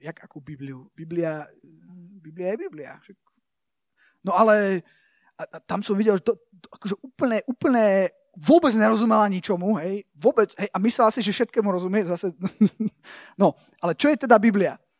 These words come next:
Biblia je šesťdesiatšesť kníh. Uh, nie je to jedna kniha. Tridsaťdeväť kníh má Starý zákon, dvadsaťsedem Nový zákon. Hovorím, na začiatku trochu informatívne,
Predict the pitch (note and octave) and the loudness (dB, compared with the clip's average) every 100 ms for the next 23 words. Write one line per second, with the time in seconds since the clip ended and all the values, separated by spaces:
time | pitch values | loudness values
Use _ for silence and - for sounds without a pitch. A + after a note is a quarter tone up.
0 | _ _ _ _ _ _ - D4 C#4 G3+ | _ _ _ _ _ _ 2 2 6 4
1 | F3 G#3 - _ _ _ _ _ _ _ | 4 2 -4 _ _ _ _ _ _ _
2 | - - E3 E3+ E3+ D#3+ - _ _ _ | -20 -8 -2 0 0 -4 -8 _ _ _
3 | - B3 C#4 C4 G#3+ - F#3 - F#3+ C#3 | -4 0 0 0 -2 -2 -4 -4 -6 -6
4 | - _ _ _ _ _ _ _ _ _ | -16 _ _ _ _ _ _ _ _ _
5 | _ _ D#3+ D#3 D#3 D#3 D#3 D#3 F3+ A3+ | _ _ -10 -8 -6 -6 -6 -6 -4 -2
6 | A3 F#3+ G3 F#3 - F#3 C#3 - _ - | 0 0 0 -6 -10 -12 -12 -16 _ -8
7 | A#3 A#3 G3+ G3+ - G3+ F#3 D3+ - F3+ | -6 -2 0 0 -2 -6 -6 -6 -8 -6
8 | G3 F3+ F3+ E3+ E3+ F3+ - E3+ D3 D3+ | -2 -4 -4 -4 -4 -4 -10 -8 -8 -12
9 | D#3 D#3+ D#3+ F3+ G3 _ - A3 G3+ D3+ | -10 -8 -6 -8 -8 _ 2 4 4 0
10 | C#3+ - F#3+ G3+ G3 - F#3 - G3+ G3+ | -16 -10 -8 -6 -6 -6 -10 -6 -4 -4
11 | G3+ G3 G3 G3+ G3 F3 F3+ | -6 -6 -6 -8 -8 -10 -10